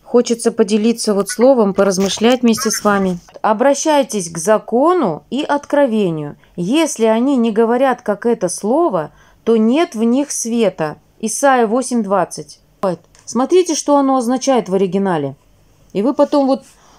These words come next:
сами рассудите, исследуя, значит, э, э, эти стихи, этот стих, я вижу,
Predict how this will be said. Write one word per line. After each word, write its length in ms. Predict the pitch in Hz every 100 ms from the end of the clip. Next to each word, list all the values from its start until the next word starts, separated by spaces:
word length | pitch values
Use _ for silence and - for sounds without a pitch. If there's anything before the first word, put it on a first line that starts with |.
| -
сами 380 | - 262 220
рассудите, 720 | 202 214 - 240 214 175 151 156 _ _ _ _ _ -
исследуя, 580 | 202 - 226 233 190 180
значит, 440 | 180 175 - -
э, 420 | 185 180 170 165
э, 560 | 170 - 196 196 - 214
эти 200 | 196 196
стихи, 560 | 180 - 214 - 311 392
этот 320 | 247 240 220 214
стих, 480 | - - 311 - - _ _ _ _ _ _ _ -
я 220 | 202 262
вижу, 400 | 254 220 156 139